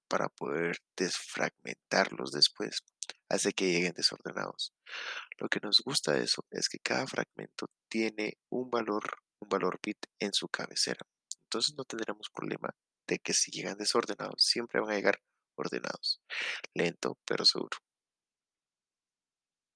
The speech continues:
También de esto, el inconveniente es la sobrecarga de su cabecera y el tiempo que se tarda en procesarla. Este protocolo se utiliza cuando la velocidad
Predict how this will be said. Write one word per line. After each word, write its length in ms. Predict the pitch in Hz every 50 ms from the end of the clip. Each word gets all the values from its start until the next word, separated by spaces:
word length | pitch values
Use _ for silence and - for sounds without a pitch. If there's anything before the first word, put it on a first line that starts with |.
| _ _ _ _ _ _ _ _ - - _
También 340 | - 98 95 90 92 90 95
de 140 | - 101
esto, 380 | 101 104 - - - - 73 - _ _ _ _ _ _ _ _ _ _ _ _ _ _ _ _ - - _ _ _ _ _ _
el 240 | - - 131 139 143
inconveniente 960 | 147 147 143 143 - 147 139 139 127 113 113 107 104 110 120 - - 131 139 - -
es 180 | - 104 - 95
la 60 | 92
sobrecarga 640 | - - - - - - - - - 98 95 101 98
de 140 | 92 95
su 120 | 90 92 95
cabecera 640 | - 95 95 95 98 - - 123 113 110 - - -
y 160 | - - 110 110
el 160 | 104 101 98
tiempo 360 | - 107 107 101 - - 101
que 140 | - 113 110
se 140 | - 101 -
tarda 360 | - - 95 90 - 98 95
en 80 | 95
procesarla. 880 | - - - - - - - - - 104 98 - - - - - - - _ _
Este 260 | - 107 - - - -
protocolo 520 | - 120 - - 110 - - 107 - 104
se 120 | - -
utiliza 460 | 107 - - 98 92 92 90 - - -
cuando 240 | - 113 107 104 104
la 140 | 101 98 98
velocidad 560 | 95 95 92 92 - - - - - -